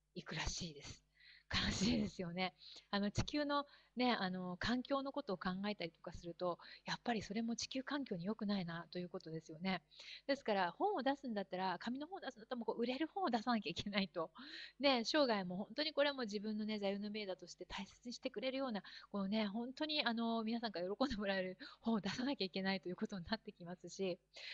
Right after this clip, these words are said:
それから電子になれば、もうこれは電子の世界はね、えー、iPadとかiPhoneとか、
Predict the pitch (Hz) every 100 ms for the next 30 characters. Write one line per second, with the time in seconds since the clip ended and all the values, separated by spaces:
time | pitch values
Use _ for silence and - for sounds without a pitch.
0 | - - 277 269 226 285 392 - 247 185
1 | 185 165 185 190 - _ 185 - - 294
2 | 359 277 226 214 190 170 156 196 220 -
3 | _ _ - 185 185 175 175 165 196 214
4 | 214 196 170 175 185 208 175 180 170